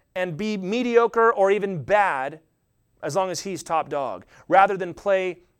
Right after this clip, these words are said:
a role on a championship team. I don't understand that. You know, this team almost won the championship, but he's leaving 'cause they're gonna pay him fifty million dollars. And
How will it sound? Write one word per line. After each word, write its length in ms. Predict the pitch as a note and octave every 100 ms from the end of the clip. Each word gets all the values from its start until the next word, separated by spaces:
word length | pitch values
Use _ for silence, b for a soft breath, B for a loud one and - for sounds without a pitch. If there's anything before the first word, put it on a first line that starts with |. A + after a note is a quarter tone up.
| _ -
a 60 | D3
role 640 | C3+ E3+ G#3+ D#3 C3 C3+ b C#3
on 100 | B2
a 40 |
championship 600 | - E3+ D3 B2 - G#2+
team. 380 | - G2 D2+ F2 _ _ _ _ _ _ _ -
I 80 | A2+
don't 160 | A#2
understand 540 | C3+ C#3 - E3 D3+ C3+
that. 300 | G2 D2 - _ _ _ _ _
You 80 | A#2
know, 180 | G#2+ G2+
this 160 | D#3 -
team 240 | G3+ G3
almost 220 | F#3+ E3+
won 120 | F#3
the 60 | F3
championship, 440 | - F#3+ F3+ C3 A2+
but 80 |
he's 120 | D3 D3+
leaving 380 | F#3 E3 A2
'cause 140 | G2 A#2
they're 80 | D#3
gonna 140 | D#3
pay 180 | D#3 E3+
him 140 | D#3
fifty 280 | E3 F3+ F3+
million 260 | E3+ E3 D#3
dollars. 480 | E3+ F3 A2 G2+
And 140 | A#2+